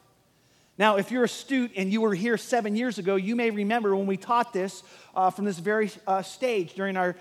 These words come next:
uh, series, D N A of a Disciple in First John, but it's too good and too, uh, too easy to understand, uh, to really not teach through it again.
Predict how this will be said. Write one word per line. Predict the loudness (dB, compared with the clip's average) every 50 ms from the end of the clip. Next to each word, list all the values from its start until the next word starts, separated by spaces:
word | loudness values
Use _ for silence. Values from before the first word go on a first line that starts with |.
| -14 -20 -18 -8
uh, | -6 -4 -4 -4
series, | -6 -8 -6 -4 -2 -2 -2 -2 -4
D | -6 -4 -2 0
N | 0
A | 2 4 4
of | 2 2
a | 0
Disciple | -4 -6 -6 -2 0 0 0 0 0 -4 -4
in | -4 -6
First | -4 -4 -4 -4 -4 -8 -10
John, | -2 0 0 0 2 -2 -2 -2
but | -2 -2
it's | -2 -2 -6 -12
too | -10 -2 -2 -2 -2
good | -2 -2 0 2 4 6 6 4 4 0 -8 -16 -20 -20 -20 _ _ _ _ _ -4
and | -2 -2 -2
too, | -2 -2 0 0 0 -2 -4 -4 0
uh, | 2 2 2 2
too | 0 -2 -4 -4 -2 -2
easy | -2 0 0 0 0 -2
to | -2 0 0
understand, | 0 2 2 0 -2 -2 -6 -8 -6 -6 -6 -6 -6 -6 -6 -8 -8 -10 -16 -20 -20 -20 -14 _
uh, | -6 -2 -2 -2 -2
to | -4 -6 -6
really | -2 -2 0 2 2 2
not | 2 2 0 0 -2 -6
teach | -8 -8 -8 -8 -8 -14
through | -14 -8 -4 0 2 2
it | 2 0
again. | -4 -6 -4 -4 -4 -4 -4 -6 -8 -10 -16